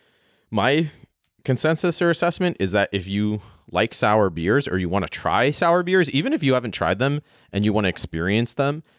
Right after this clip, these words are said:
this is the place to go to. I mean, uh, of course, there's other breweries that do fantastic jobs with sour beers throughout the country, really.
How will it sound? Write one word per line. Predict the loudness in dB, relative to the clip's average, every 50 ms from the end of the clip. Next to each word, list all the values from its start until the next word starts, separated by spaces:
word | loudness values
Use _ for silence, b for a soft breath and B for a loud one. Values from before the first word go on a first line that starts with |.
| b b -4
this | -2 -2 0 2
is | 2 2 2 2 -2
the | -6 -8 -4 -4 -2 0
place | 0 0 0 0 0 -4 -6
to | -6 -2
go | 0 2 2 0
to. | 0 -2 -4 -2
I | -2 -2
mean, | 0 0 0 -2
uh, | -2 -4 -6 -6 -4
of | -4 -6 -4
course, | -2 -2 0 0
there's | 0 0 0 0
other | 0 0 2 2
breweries | 2 2 2 2 4 2 2 0 0
that | -2 -2 -2 -4 -8 -6
do | -6 -4 -4
fantastic | -2 -4 -4 -4 -4 -8 -10 -10 -6 -4 -4 -4 -4 -4 -4
jobs | -2 0 0 0 -2
with | -6 -6
sour | -4 -2 -2 0 -2 -4
beers | -4 -4 -4 -4 -4 -2
throughout | 0 0 0 0 0
the | -4
country, | -6 -4 -4 -4 -4 -4 -8 -4
really. | 0 0 0 0 -2 -6